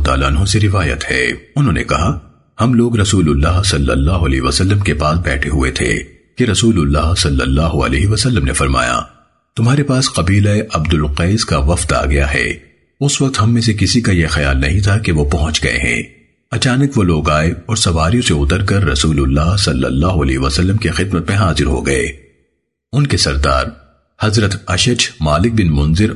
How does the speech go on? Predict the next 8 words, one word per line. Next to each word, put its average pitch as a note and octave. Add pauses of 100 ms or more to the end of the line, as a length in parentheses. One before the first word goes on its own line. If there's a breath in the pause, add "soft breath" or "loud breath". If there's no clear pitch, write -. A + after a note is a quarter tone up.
اثری F#2+
رضی D2
اللہ C#2+
تعالیٰ C#2+
عنہ G2
باقی F#2
رہ C#2+
گئے۔ A#1